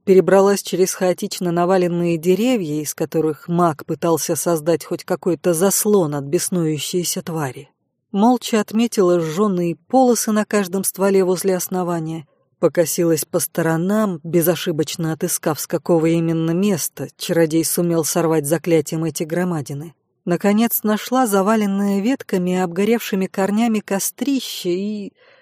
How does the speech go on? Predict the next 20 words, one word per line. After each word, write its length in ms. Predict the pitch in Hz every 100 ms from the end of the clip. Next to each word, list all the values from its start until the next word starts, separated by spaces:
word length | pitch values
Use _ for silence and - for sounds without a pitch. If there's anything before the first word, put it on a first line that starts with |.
| _ _ _
со 220 | - 202
смешанным 800 | 196 220 214 202 - 175 175 180
чувством 600 | - 269 262 - 170 170
увидела 520 | 180 233 208 180 175
опрокинутый 720 | 170 190 180 - 226 202 - 180
на 220 | 196 208
бок 160 | 185 -
котелок. 720 | - - 214 190 139 - - _ _ _ _ _ _ -
«Они 420 | 208 208 208 214
не 220 | 208 214
ждали 560 | 185 185 208 214 185 156
его 300 | 160 160 170
так 300 | 175 156 -
рано», 640 | 185 180 147 139 147 147 - _ _ _ _
печально 540 | 180 - 185 170 160
повторил 560 | 147 175 - 165 170 170
Лин, 260 | 180 214 160
оглядев 460 | 147 156 165 160
разгромленную 760 | 165 156 160 165 156 156 156 160
поляну. 520 | 165 160 143 139 156